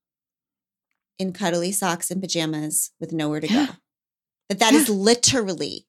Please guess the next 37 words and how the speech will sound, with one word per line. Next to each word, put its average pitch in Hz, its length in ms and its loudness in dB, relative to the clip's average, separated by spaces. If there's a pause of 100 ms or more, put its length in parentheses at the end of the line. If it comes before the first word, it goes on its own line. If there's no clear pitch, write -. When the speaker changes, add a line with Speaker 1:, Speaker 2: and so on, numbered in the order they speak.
Speaker 1:
it. - 420 0
Speaker 2:
Yeah. 294 140 6 (380)
Speaker 1:
That's 233 200 0
my 226 100 4
Speaker 2:
Exact- 214 280 4
Speaker 1:
entire 262 220 6
bucket 240 280 0
list. - 380 -8 (400)
Speaker 2:
Me 254 160 8
too. 302 320 2 (480)
And 240 140 6
I've 185 200 4 (120)
done 180 180 2
a 160 120 -2 (200)
lot 175 160 0
of 185 120 -2
it 175 140 -6
now. 160 320 -6
Speaker 1:
I 320 120 4
know. - 300 -10 (600)
So - 220 0
Speaker 2:
There's 214 180 6
Speaker 1:
doable. 330 120 2
Speaker 2:
a 285 40 -2
lot. 214 320 0 (160)
We 294 120 6
have 294 300 4
a 220 40 4
whole, - 280 2
our 226 140 4
whole 311 200 0
family 294 320 2
system 233 340 -2
is 180 120 -2
based 185 300 0
around 175 300 0
communions. 180 680 0